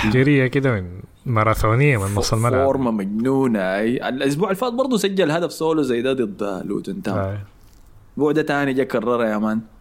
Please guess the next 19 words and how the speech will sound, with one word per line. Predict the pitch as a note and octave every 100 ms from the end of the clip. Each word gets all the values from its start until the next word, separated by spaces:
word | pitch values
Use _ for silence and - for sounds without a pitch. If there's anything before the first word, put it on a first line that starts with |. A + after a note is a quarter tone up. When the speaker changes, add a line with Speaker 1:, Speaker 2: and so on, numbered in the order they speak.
| - - - -
Speaker 2:
صح، | - A2
الكورة | A2+ B2 A#2
دقت | G#2+ A2 G#2
في | -
قدم | F#2 F2+ F2+ D#2+ D#2+ D2+ - - - - -
روبن | F#2 F2+
دياز، | F2+ G#2 G2+
وبعد | G#2 E2 D#2+
ذاك | F#2
دخلت | F#2 G2+ F2+
في | - E2+
هدف | F2+ F2
عكسي، | D#2+ - B2
لكن | B2 F2+ A2+
هو | A#2
صنعه | B2 A#2+ G#2
من | G#2+
اللا | F#2+ F#2 G#2
شيء. | G#2 G2+